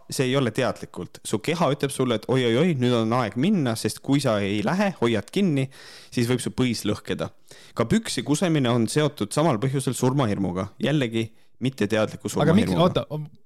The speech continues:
Speaker 2: paneme korra kinni selle, sest et päriselt mul on nagu probleeme selle surmahirmu sõna, sõna mõistmisega.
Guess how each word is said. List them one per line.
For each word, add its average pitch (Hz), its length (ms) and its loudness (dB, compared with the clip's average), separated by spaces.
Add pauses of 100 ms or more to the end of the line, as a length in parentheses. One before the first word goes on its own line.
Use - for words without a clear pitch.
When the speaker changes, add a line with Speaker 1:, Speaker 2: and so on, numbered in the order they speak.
(160)
Speaker 2:
paneme 185 240 2
korra 139 160 4
kinni 127 240 0
selle, 110 240 -4
sest 120 220 -4
et - 60 -18
päriselt 151 280 2
mul 120 160 2
on 110 80 0
nagu 107 160 -2
probleeme 117 480 0
selle 101 160 -6
surmahirmu 113 640 0
sõna, 139 380 2 (100)
sõna 127 240 2
mõistmisega. 117 480 -2